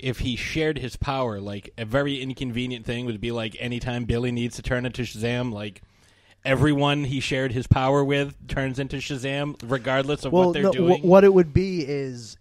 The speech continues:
Speaker 2: he shares the ability to use the power.
Speaker 1: No, I'm just saying that would be,
Speaker 2: Oh, yeah, that
Speaker 1: like,
Speaker 2: would definitely suck.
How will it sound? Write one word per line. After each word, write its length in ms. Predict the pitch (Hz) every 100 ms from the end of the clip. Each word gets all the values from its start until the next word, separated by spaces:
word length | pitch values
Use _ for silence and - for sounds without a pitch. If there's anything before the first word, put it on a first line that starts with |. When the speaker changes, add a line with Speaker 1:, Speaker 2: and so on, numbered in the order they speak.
| _
Speaker 2:
he 500 | - 180 185 170 151
shares 840 | - - 190 190 185 165 131 - - _ -
the 240 | 147 180 160
ability 640 | - - 170 165 160 135
to 160 | - 120
use 520 | 101 120 202 202 117
the 120 | 110
power. 440 | - 147 185 180
Speaker 1:
No, 60 | 180
I'm 120 | 160
just 140 | 156 -
saying 220 | 139 123
that 160 | 127 127
would 160 | 120
be, 120 | 127
Speaker 2:
Oh, 100 | 247
yeah, 180 | 220 233
that 60 | 202
Speaker 1:
like, 60 |
Speaker 2:
would 100 | 208
definitely 300 | 208 226 185
suck. 500 | - - 226 247 135